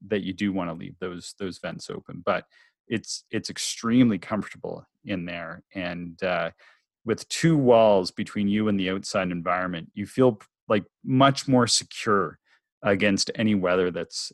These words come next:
that is gonna roll in. And I've certainly weathered a few, a few storms in it now. It is separating on, on one of the seams for the, where the seam meets the, uh, the zipper in one spot. So I'm not sure how many more years I'll get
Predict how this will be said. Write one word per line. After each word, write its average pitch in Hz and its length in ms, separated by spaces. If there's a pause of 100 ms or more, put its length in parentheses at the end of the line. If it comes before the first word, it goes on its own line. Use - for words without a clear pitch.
(140)
that 104 140
is 90 160
gonna 87 240
roll 85 340
in. 82 160
And 85 260
I've 110 180
certainly 107 300
weathered 87 320
a 87 60
few, 95 400 (160)
a 113 60
few 117 200
storms 101 380
in 101 80
it 95 40
now. 95 240 (360)
It 151 120
is 180 180
separating 127 680
on, 90 360 (920)
on 117 140
one 120 120
of 117 60
the 110 80
seams 110 540
for 95 280
the, 95 340
where 104 180
the 92 80
seam 110 460
meets 98 360
the, 90 380
uh, 85 200 (440)
the 107 100
zipper 95 380
in 90 260
one 92 220
spot. - 380
So - 120
I'm 113 140
not 131 200
sure 104 380
how 110 160
many 104 160
more 92 200
years 90 400
I'll 95 80
get 90 200